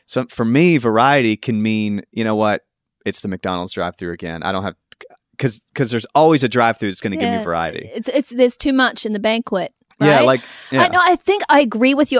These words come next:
Speaker 2: what you're saying. I love there to be variety for when it's needed and to not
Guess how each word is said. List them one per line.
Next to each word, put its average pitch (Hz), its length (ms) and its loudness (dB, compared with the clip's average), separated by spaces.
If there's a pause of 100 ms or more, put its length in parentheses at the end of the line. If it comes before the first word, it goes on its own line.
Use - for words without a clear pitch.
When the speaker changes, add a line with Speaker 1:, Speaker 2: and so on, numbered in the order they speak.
Speaker 2:
what 240 200 0
you're 220 60 0
saying. 214 380 0
I 330 200 4
love 262 420 2
there 208 440 2 (120)
to 254 160 0
be 240 240 4
variety 202 600 2
for 196 200 -6
when 196 160 0
it's - 220 -8
needed 196 480 0 (120)
and 269 460 2
to 311 120 -2
not 247 440 2